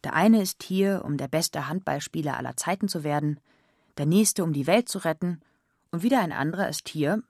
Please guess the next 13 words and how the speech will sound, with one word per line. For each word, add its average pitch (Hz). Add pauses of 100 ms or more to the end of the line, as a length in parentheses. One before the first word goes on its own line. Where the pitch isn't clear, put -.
(380)
weil 180
er 190
hier 190
einfach 190
aus 170
Versehen 175
geboren 208
wurde. 110 (680)
Mehr 143
Gründe 147
braucht 233
er 147
nicht. 120